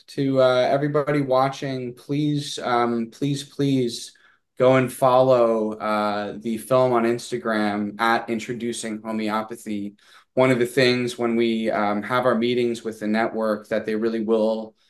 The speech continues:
pay attention to is actually how many people are following us on social media. So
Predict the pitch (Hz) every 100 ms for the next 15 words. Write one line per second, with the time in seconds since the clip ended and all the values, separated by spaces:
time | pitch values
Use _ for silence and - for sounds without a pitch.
0 | _ _ 127 113 107 120 117 113 117 110
1 | 117 110 104 101 107 104 107 104 107 107
2 | 107 - 110 104 101 101 101 _ _ _
3 | 104 101 - 113 110 110 107 104 101 107
4 | 98 101 104 - 101 107 110 110 104 101
5 | - 107 107 101 104